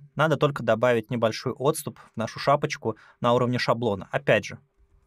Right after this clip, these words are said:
row gap, ну, допустим, двадцать пять пикселей. А теперь давайте попробуем сделать посимпатичнее сами кнопочки поиска. Мы, в принципе, их оформили.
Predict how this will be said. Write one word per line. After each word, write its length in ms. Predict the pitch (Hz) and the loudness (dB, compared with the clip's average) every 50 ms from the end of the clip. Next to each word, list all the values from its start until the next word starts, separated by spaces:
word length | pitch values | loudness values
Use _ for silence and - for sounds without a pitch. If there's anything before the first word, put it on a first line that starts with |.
| _ _ _ _ _ _ _ | _ _ _ _ _ _ _
row 320 | 113 117 123 120 110 101 95 | 0 2 4 4 4 2 -2
gap, 360 | 104 113 127 143 165 208 - - - - _ _ _ | -4 0 2 2 2 2 0 -4 -14 -20 _ _ _
ну, 140 | 247 240 254 | -8 -6 -2
допустим, 600 | 185 123 - - 139 - - - 110 104 104 - _ _ _ - - - - - | -2 -2 -2 -2 -4 -6 -4 -6 -6 -6 -8 -10 _ _ _ -20 -20 -20 -18 -4
двадцать 320 | 117 113 107 101 - - | -2 -2 0 -2 -4 -6
пять 200 | - 92 85 - | -8 -8 -8 -10
пикселей. 440 | - - - - - - - _ _ _ _ _ _ _ _ _ _ - | -14 -20 -18 -18 -18 -20 -20 _ _ _ _ _ _ _ _ _ _ -12
А 60 | - | -4
теперь 200 | - - 240 220 | 2 2 4 6
давайте 220 | 175 175 190 - | 6 6 6 6
попробуем 360 | - 143 - 165 156 156 147 139 | 4 4 4 4 6 6 4 4
сделать 280 | 127 156 147 135 - 143 - - | 4 4 4 2 0 -4 -4 -2
посимпатичнее 720 | 151 143 - 151 143 139 131 131 - 175 - - 135 127 120 | -2 0 0 2 2 2 2 0 0 -2 -4 -2 -2 -2 0
сами 280 | - - 123 123 123 | 2 2 2 2 0
кнопочки 480 | - - 135 135 120 123 - - - 113 | 0 2 2 2 2 2 -2 -6 -6 -8
поиска. 520 | - - 127 117 98 90 - - - - _ _ _ _ _ _ _ _ _ _ _ _ - - | -2 0 2 2 2 0 -4 -10 -14 -18 _ _ _ _ _ _ _ _ _ _ _ _ -8 -2
Мы, 540 | 143 143 143 147 156 160 151 139 127 117 - - _ _ _ | 0 2 4 4 2 2 2 2 0 0 -2 -6 _ _ _
в 120 | - - | -10 -6
принципе, 360 | - - 156 151 143 - 147 139 | -2 0 0 0 0 0 0 0
их 120 | 135 - | 0 0
оформили. 600 | 120 - - 240 277 220 156 127 107 101 90 - | -2 2 4 4 6 6 4 4 2 0 -2 -6